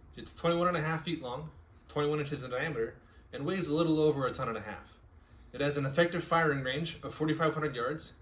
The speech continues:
at forty-six knots, or nine thousand yards at thirty-one knots. It was first deployed in nineteen thirty-one and remained in service until the late seventies, early eighties.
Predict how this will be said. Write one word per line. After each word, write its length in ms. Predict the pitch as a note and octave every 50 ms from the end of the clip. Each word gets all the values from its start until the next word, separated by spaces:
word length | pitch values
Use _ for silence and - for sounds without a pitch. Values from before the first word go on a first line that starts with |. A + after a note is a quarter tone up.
| -
at 120 | - A#2 -
forty-six 540 | - - D#3+ D#3 C#3+ C#3+ - E3+ E3 - -
knots, 380 | A2+ G#2 G#2 - - - - - - - - - - -
or 140 | - B2+ B2+
nine 260 | C3+ D3+ E3 E3+ D#3+
thousand 400 | - E3 E3 E3+ E3 D3 A#2+ A2+
yards 380 | A2+ A2 A2 A2 A2+ A2 - - - - - - -
at 140 | - - -
thirty-one 420 | A#2 A2+ A2+ A2+ A2+ A#2+ A2+ G2+
knots. 380 | F#2+ D#2+ - - - - - - - - - - - - - -
It 40 | B2
was 160 | C3 C3 -
first 260 | - F3 F3 E3 - -
deployed 400 | - - - E3 E3+ F3 E3+ C#3+
in 120 | B2+ B2+
nineteen 400 | C3+ C#3+ D3 C#3+ - D3+ C#3+ C#3
thirty-one 520 | - C3+ C3 C3 B2+ C3 C#3+ D#3 E3 F#3 - - - - - - -
and 100 | A#2+ B2
remained 280 | B2+ C#3 D#3+ F3 E3
in 140 | D#3 D#3+ D#3
service 460 | D3 - D#3 D3+ C#3+ C#3 C#3+ C#3+ -
until 240 | - C3 C3+ C3 A#2+
the 60 | A#2
late 240 | A#2 B2+ C#3+ C#3+ -
seventies, 520 | - C#3+ C3+ C3 C3+ C#3 C3+ C3+ C3 - -
early 240 | A#2 A#2 A#2 A2+ A2
eighties. 420 | G#2+ G2+ F2 - - - - -